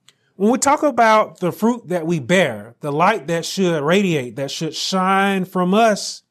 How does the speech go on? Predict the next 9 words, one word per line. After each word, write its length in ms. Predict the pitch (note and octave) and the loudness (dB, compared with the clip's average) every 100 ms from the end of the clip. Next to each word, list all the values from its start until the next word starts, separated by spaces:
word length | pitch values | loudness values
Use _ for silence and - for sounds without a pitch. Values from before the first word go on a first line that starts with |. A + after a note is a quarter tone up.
| _ _ _ _ | _ _ _ _
this 340 | D3 A#3 D4 E4 | -4 -2 0 0
is 140 | C4+ | -2
what 240 | A#3 A#3+ G3 | 0 -2 -4
should 540 | A#3 A3 G#3 - _ | -2 0 0 -6 _
come 400 | - A#3+ A#3+ G#3 | -6 0 0 0
from 640 | - G3+ G#3+ G3+ F#3+ F3+ | -2 -2 0 0 -2 -6
the 80 | E3 | -6
believer. 560 | F#3 A#3+ E3+ G#2 - _ _ _ _ _ _ _ _ _ _ _ _ - | -2 2 0 -2 -16 _ _ _ _ _ _ _ _ _ _ _ _ -6
Again, 520 | A3 C#4 G3 C#3 | -2 0 0 -2